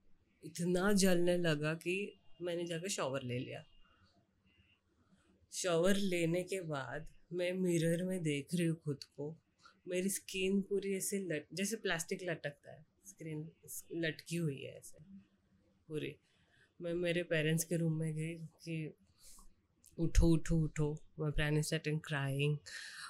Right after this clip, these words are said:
मैंने बहुत, मतलब, पेरेंट्स को तो इतना तकलीफ दिया है just because of all this thing। वो लोग मुझे हॉस्पिटल लेके गए। एक हॉस्पिटल में गए, वो लोग बोल रहे, "हम इसको लेंगे ही नहीं, इसका इतना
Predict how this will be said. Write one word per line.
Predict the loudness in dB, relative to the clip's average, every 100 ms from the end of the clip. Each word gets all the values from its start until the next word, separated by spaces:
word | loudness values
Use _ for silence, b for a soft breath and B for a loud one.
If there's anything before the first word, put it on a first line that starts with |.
| B
मैंने | 2 4
बहुत, | 6 6 6 6 6
मतलब, | 6 6 4 2 0 -4 -4 -14 -20 -20 -20 -20 -12 2
पेरेंट्स | 6 8 6 4
को | 2
तो | -2 -4 -6
इतना | 0 2 2
तकलीफ | 2 0 2 4 4
दिया | 2 2 0
है | -2 -4
just | -2 -2
because | -2 -4 -4
of | -2 -2
all | 0 0
this | -2
thing। | -2 -2 -2 -6 -16 b b b b b b b b b _ _ _ _ _ -8
वो | 0
लोग | 2 4
मुझे | 4 4 2
हॉस्पिटल | 0 -2 -2 -2 0
लेके | 0 -2 -6
गए। | -4 -4
एक | -2 -2 -2
हॉस्पिटल | -2 -4 -2 0
में | 0 2
गए, | 2
वो | 2 4
लोग | 4 4
बोल | 6
रहे, | 6
"हम | 6 8 8
इसको | 8 8
लेंगे | 8 8 8 8
ही | 8
नहीं, | 8 8 6 4
इसका | 6 6 8 12
इतना | 12 12 12 12 12